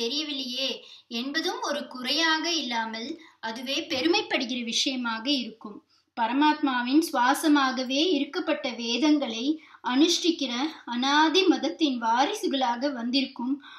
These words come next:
மகாபாகியம் நமக்கு கிட்டியிருப்பது ப-, என்று பூரிப்பு அடைவோம்.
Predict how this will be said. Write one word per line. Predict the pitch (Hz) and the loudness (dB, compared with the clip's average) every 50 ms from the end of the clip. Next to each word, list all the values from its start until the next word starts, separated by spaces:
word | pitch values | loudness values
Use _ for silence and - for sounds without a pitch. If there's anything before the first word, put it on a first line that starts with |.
| - - - 247 | -18 -10 -6 -6
மகாபாகியம் | 240 - - 269 302 320 349 359 349 285 254 247 254 262 254 247 285 294 302 294 294 | -6 0 4 6 6 8 6 6 6 6 8 8 6 6 4 4 4 6 6 4 2
நமக்கு | - - 240 240 254 302 320 - 349 | -2 -4 -2 -2 -2 -2 -2 -4 -2
கிட்டியிருப்பது | - 320 294 - 302 302 269 240 - 254 233 226 | 0 0 2 2 2 0 0 -2 -6 -10 -12 -12
ப-, | - - - - | -12 -14 -14 -8
என்று | - 262 254 247 233 - 226 240 269 320 330 - - _ _ _ - | -6 -4 -2 -2 -2 -4 -4 -4 -4 -4 -6 -8 -14 _ _ _ 4
பூரிப்பு | 311 320 339 359 427 - 381 | 4 6 6 4 2 2 2
அடைவோம். | 302 254 208 214 226 220 226 220 226 - | 2 2 0 0 -4 -6 -8 -10 -12 -14